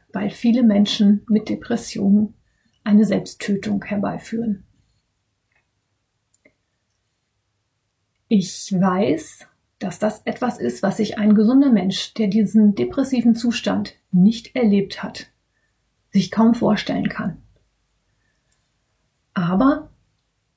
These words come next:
ich kann es inzwischen nachvollziehen. Bei mir war es nie so schlimm, dass ich es ernsthaft in Erwägung gezogen habe. Aber Menschen mit Depressionen, die sich selbst töten, wollen nicht sterben.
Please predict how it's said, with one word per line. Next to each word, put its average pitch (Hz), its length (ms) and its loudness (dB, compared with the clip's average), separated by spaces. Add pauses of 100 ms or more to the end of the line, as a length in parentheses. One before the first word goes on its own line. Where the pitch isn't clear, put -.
(240)
ich - 160 -4
kann 247 160 0
es 247 100 -2
inzwischen 220 360 2
nachvollziehen. 320 800 -4 (420)
Bei 214 180 6
mir 240 220 4
war 220 140 0
es 214 100 -6
nie 247 260 4
so 233 160 0
schlimm, 240 240 0
dass 240 140 0
ich 233 120 -4
es 226 120 -4
ernsthaft 226 380 -2
in 214 80 -4
Erwägung 208 340 4
gezogen 190 480 -2
habe. - 400 -6
Aber 196 540 0 (600)
Menschen 247 340 4
mit 240 140 2
Depressionen, 226 840 0
die 214 140 -2
sich 214 240 -4
selbst - 380 -4
töten, 202 540 -2 (1120)
wollen 208 320 6
nicht - 280 -2
sterben. 214 640 -4